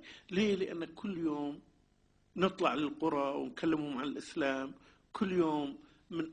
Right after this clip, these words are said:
أسعد اللحظات لما يجيني واحد ولا تجيني واحدة ويرفع السبابة ويقعد يشهد أن لا إله إلا الله وإن محمد رسول الله. ما أنه من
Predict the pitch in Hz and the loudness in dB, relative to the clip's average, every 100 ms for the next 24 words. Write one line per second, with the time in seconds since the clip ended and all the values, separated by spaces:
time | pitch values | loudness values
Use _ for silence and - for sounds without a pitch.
0 | 262 - 180 170 165 160 - 160 151 - | -2 0 0 0 2 2 2 2 2 0
1 | 143 143 139 131 156 139 135 135 123 - | -2 0 -2 -2 -2 0 -2 -2 -2 -4
2 | 135 131 127 123 135 127 127 123 - 143 | -4 -4 -4 -4 -4 -2 -2 -4 -2 -2
3 | 123 - - - 143 143 - 120 131 - | -2 -10 -20 -2 4 4 4 -2 -2 -2
4 | 120 131 139 127 123 117 - - - 147 | 0 4 4 4 0 -4 -12 -16 0 2
5 | 123 123 120 139 - 139 - - 127 123 | 4 2 0 -2 -2 -6 -6 -4 -2 2
6 | 123 131 123 120 123 131 120 117 120 117 | 0 0 -2 -2 -4 -4 -4 -4 -2 -2
7 | 113 - - - 143 131 120 113 110 - | -4 -10 -20 -8 -2 -2 -2 -4 -6 -8
8 | 120 107 107 98 135 147 175 175 151 139 | -10 -10 -12 -12 -8 -6 -6 -6 -6 -8